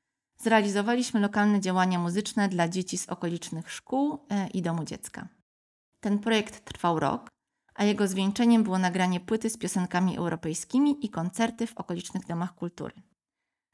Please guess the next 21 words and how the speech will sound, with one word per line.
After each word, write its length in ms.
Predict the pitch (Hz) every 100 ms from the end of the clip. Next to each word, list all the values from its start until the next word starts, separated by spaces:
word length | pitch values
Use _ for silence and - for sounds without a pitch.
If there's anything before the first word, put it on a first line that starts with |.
| _
Wtedy 360 | - 233 220
połknęłam, 640 | 233 180 180 170 156 160 - -
e, 200 | 165 165
bakcyla. 600 | 151 - - - - 185 _ _ _ _ _ _
Podobało 380 | 208 214 233 202
mi 80 | 185
się 100 | 190
to 120 | 170
działanie. 520 | 165 143 117 - 233 - - - _ - -
Podobało 420 | 196 196 196 190
mi 100 | 190
się 120 | 185
pomaganie, 720 | 185 175 170 196 190 180 165 -
kreowanie 580 | - 190 185 196 196 -
alternatywnych 720 | 185 185 185 185 202 190 180
sposobów 460 | - 190 185 190 -
spędzania 480 | - 185 180 180 175
czasu 420 | 175 185 175 160
dla 180 | 180 170
młodych 360 | 160 156 175
ludzi. 360 | 170 - -